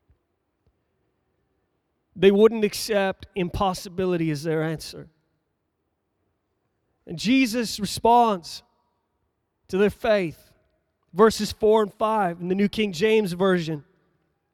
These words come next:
"So when they had broken through, they let down the bed on which the paralytic was lying. When Jesus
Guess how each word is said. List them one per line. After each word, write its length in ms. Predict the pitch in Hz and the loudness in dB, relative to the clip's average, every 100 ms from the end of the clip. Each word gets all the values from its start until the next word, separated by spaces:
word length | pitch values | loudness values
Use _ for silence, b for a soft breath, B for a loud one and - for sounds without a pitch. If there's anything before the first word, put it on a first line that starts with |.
| _ _ _ _ _ _ _ _ _ _ _ _ | _ _ _ _ _ _ _ _ _ _ _ _
"So 180 | - - | -8 0
when 220 | 202 247 | 4 6
they 80 | 254 | 6
had 160 | 240 175 | 4 6
broken 400 | 240 262 254 233 | 8 8 6 -4
through, 340 | - 240 233 | -4 0 2
they 160 | 208 202 | 4 4
let 340 | 202 226 220 | 4 0 -2
down 340 | 180 208 214 220 | 0 2 2 0
the 80 | |
bed 280 | 160 202 220 | 0 2 4
on 200 | 214 196 | 2 4
which 320 | 196 214 - | 4 4 2
the 100 | - | -8
paralytic 580 | - 202 208 202 202 196 | -4 0 2 4 4 2
was 160 | 190 160 | 0 -2
lying. 480 | 180 185 190 170 147 _ _ _ _ _ _ _ _ _ _ | 0 0 0 -2 -8 _ _ _ _ _ _ _ _ _ _
When 260 | 185 233 214 | 4 4 4
Jesus 680 | 202 269 262 262 214 - | 2 2 2 0 -4 -8